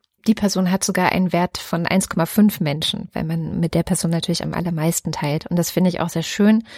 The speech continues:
dass das in dieser Theorie auch nochmal enthalten ist, weil es gibt so viele Geschichten, Literatur, auch der Montaigne macht das am Ende,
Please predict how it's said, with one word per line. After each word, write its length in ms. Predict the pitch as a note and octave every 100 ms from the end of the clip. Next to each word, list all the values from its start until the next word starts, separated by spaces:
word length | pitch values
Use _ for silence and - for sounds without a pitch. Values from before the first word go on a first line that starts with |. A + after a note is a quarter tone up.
| - - - -
dass 160 | G3+
das 220 | - G3 G#3
in 60 |
dieser 280 | G3 F#3+ F3
Theorie 400 | - F3+ G3+ G3+
auch 120 | F3
nochmal 340 | F3+ F3 F3 -
enthalten 500 | E3+ F3+ G3 - D#3
ist, 240 | D#3+ -
weil 60 | F3
es 100 | -
gibt 200 | - -
so 280 | - C#4+
viele 600 | E4+ - C4+ A#3+ G#3 A#3 - _ _ _ _ _ _ _ -
Geschichten, 640 | G#3 - - C4+ - A#3+
Literatur, 720 | G#3+ G#3+ A3 G#3 G3+ - C4
auch 80 | -
der 140 | - G#3+
Montaigne 480 | G#3 G#3 A#3+ B3
macht 280 | G3 F3 -
das 240 | F3+ - -
am 160 | F3+ F3
Ende, 420 | - F#3+ G#3+